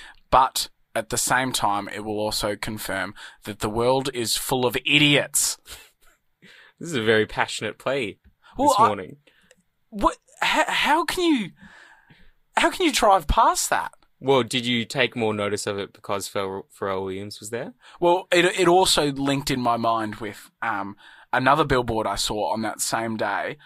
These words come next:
Speaker 1: It was for a sports streaming website, and it said, "Streaming that is scary good." And then another billboard that said, "So good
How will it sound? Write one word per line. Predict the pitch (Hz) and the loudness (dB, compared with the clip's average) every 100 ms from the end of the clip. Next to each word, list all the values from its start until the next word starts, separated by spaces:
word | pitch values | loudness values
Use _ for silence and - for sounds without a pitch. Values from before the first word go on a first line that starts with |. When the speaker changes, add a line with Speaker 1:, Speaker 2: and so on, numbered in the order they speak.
| - _ | -20 _
Speaker 1:
It | 127 135 | -8 -4
was | 131 - | -4 -4
for | - 131 127 - | -2 -2 -2 -2
a | 117 113 | -4 -4
sports | - - - 156 180 - | -2 -2 0 -2 0 -2
streaming | - 135 135 127 123 117 117 | -2 -2 -2 -2 -6 -8 -4
website, | 117 110 - 101 76 - - - | -4 -2 -2 0 0 -2 -6 -8
and | 120 | -8
it | - | -6
said, | - 113 110 - - - | -6 -4 -6 -10 -20 -8
"Streaming | - - - 156 165 175 170 160 131 | -4 -4 -4 -2 -2 -2 -4 -6 -8
that | 127 135 131 | -6 -6 -4
is | 120 | -4
scary | - - - 131 135 139 135 | -2 -2 -2 -2 0 -2 -4
good." | 120 113 82 - - _ _ _ _ | -4 -4 -6 -10 -20 _ _ _ _
And | 120 120 | -6 -4
then | 120 117 - | -4 -6 -8
another | 117 123 135 131 | -4 0 0 0
billboard | 120 127 127 123 127 | 0 -2 0 0 -2
that | 120 - | -4 -6
said, | - 110 110 - _ | -4 -4 -6 -14 _
"So | - - 135 139 | -4 0 2 0
good | 123 117 110 | -2 -2 -4